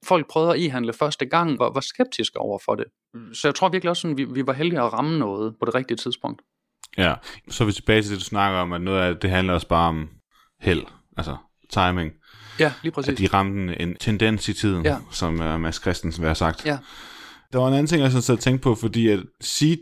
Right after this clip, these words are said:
Speaker 2: de investerer jo, at det er ret mange penge, synes jeg, taget betragtning af, <laughs> at, at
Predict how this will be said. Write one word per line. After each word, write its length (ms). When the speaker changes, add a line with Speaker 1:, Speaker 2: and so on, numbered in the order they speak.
Speaker 2:
de 100
investerer 580
jo, 380
at 160
det 80
er 140
ret 180
mange 240
penge, 240
synes 260
jeg, 140
taget 200
betragtning 480
af, 80
<laughs> 160
at, 140
at 140